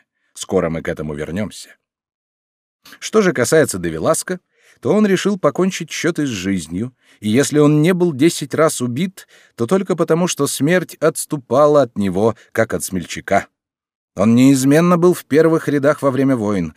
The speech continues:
которые вели католические короли против мавров. Он участвовал в штурме крепостей Ильёры и Маклина, таких неприступных укреплений столицы, что их называли «глазами Гранады».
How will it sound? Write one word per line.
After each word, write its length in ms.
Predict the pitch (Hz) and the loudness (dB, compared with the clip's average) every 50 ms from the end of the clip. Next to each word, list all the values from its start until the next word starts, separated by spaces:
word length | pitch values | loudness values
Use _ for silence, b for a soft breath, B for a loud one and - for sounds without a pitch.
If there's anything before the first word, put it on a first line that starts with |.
| B B B | B B B
которые 340 | B 95 - 104 98 95 92 | B -6 -4 -2 -2 0 0
вели 220 | 95 92 95 113 | 0 -2 -2 -4
католические 720 | 113 123 101 - 98 107 104 - 113 104 - - 101 92 | -4 -4 -4 -4 -2 -2 -2 -4 -4 -8 -6 -6 -8 -6
короли 360 | - - 90 87 90 92 104 110 | -6 -4 -4 -2 -2 -2 -2 -4
против 420 | - 95 92 - 98 82 - - | -4 -6 -6 -6 -8 -10 -10 -10
мавров. 400 | 78 78 87 85 - - - - _ _ _ _ _ _ _ b b b b b b b | -8 -6 -6 -6 -6 -8 -20 -20 _ _ _ _ _ _ _ b b b b b b b
Он 160 | 87 90 107 | -2 0 0
участвовал 540 | 113 - - 117 127 123 - 135 143 147 135 | 0 2 2 2 2 0 0 2 0 0 0
в 60 | - | -2
штурме 380 | - - 127 143 147 143 143 | -2 0 2 2 2 2 2
крепостей 640 | 131 - 131 123 131 123 117 - - 127 131 135 143 - | 0 0 0 0 0 0 -2 -4 -2 0 2 2 2 2
Ильёры 580 | 139 135 135 123 107 104 120 127 135 139 135 | 2 2 2 2 2 2 2 2 4 2 2
и 140 | 127 - 127 | 2 2 2
Маклина, 680 | 120 120 117 117 - 101 101 117 131 127 131 139 139 - B B B B B | 2 2 0 -2 -2 -2 0 2 2 2 2 0 -2 -6 B B B B B
таких 360 | B 113 107 - 139 135 - | B -4 -2 0 0 0 2
неприступных 760 | - 131 117 131 127 127 - - - 139 143 - 147 147 127 - | 0 0 0 0 -2 -2 -2 -2 -4 -4 -4 -2 -2 -4 -2 -2
укреплений 540 | 131 120 135 131 120 - 127 139 143 143 131 | -4 -4 -2 -2 -2 0 0 2 2 2 2
столицы, 680 | - - - 117 117 127 151 135 - - 147 160 156 B B B B | 0 0 -2 0 2 2 0 0 0 0 0 0 0 B B B B
что 180 | B - - 127 | B -6 -2 0
их 160 | 143 143 - | 0 0 0
называли 420 | 147 143 131 135 131 135 139 143 147 | -2 -4 -2 0 2 2 4 2 2
«глазами 580 | 131 123 120 135 127 107 110 127 127 131 127 113 | 2 2 2 2 2 2 0 0 2 2 0 0
Гранады». 540 | 117 117 117 110 101 92 90 - _ - | 0 0 0 0 0 -2 -4 -6 _ -20